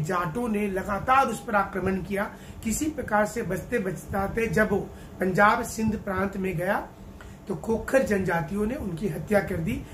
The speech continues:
मोहम्मद गोरी की और भारत में एक नया साम्राज्य हो गया। जयचंद नाम यहीं से हिट होता है कि जयचंद की गलती के वजह से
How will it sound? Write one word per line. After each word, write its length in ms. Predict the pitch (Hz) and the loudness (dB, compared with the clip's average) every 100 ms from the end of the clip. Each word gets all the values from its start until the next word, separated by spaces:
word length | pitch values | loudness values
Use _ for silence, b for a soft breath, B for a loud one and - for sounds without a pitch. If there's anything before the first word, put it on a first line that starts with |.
| B | B
मोहम्मद 400 | 190 190 220 202 | -2 0 -2 0
गोरी 280 | 196 196 160 | 4 6 4
की 260 | 151 - - B B B 254 | 0 -8 -16 B B B 0
और 160 | 277 | 2
भारत 380 | 202 202 190 196 | 2 2 0 -2
में 100 | 262 | -6
एक 100 | 320 | -2
नया 200 | 190 214 | 0 0
साम्राज्य 540 | 214 202 175 175 156 151 | 0 -2 2 2 2 0
हो 60 | |
गया। 220 | 151 - - B B B - | -2 -6 -8 B B B -4
जयचंद 1500 | 156 208 208 202 - 220 156 - - - - - - - - 170 | -2 4 6 6 6 6 4 -8 -14 -16 -16 -16 -16 -14 -6 0
नाम 280 | 180 220 233 | 2 2 0
यहीं 340 | 180 156 277 | -4 0 0
से 180 | 294 220 | 0 -2
हिट 300 | 156 175 - | -2 -4 -6
होता 220 | 170 165 | -6 -2
है 180 | 165 226 254 B B - | 0 0 -2 B B -4
कि 100 | 196 | 0
जयचंद 640 | 151 196 185 - 269 269 226 | 2 2 2 4 4 4 0
की 100 | 220 165 | -4 -2
गलती 380 | 151 190 - 285 | 0 0 4 4
के 180 | 285 220 | 4 0
वजह 320 | 165 160 170 | 2 2 2
से 220 | 254 240 | 4 4